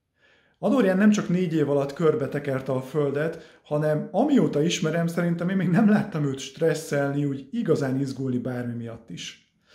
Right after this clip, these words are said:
Pár héttel ezelőtt tartott nekem egy személyes tréninget az intuícióról, ami nagyon sok felismerést, tanulságot hozott számomra, és azóta én is már sokkal lazábban, könnyedebben,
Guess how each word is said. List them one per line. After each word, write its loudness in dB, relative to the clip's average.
Pár 2
héttel 2
ezelőtt 0
tartott 0
nekem -6
egy -6
személyes 0
tréninget -2
az -6
intuícióról, -2
ami 0
nagyon 4
sok -4
felismerést, 0
tanulságot -2
hozott -6
számomra, 0
és -6
azóta 4
én 0
is -2
már -4
sokkal -2
lazábban, 0
könnyedebben, -2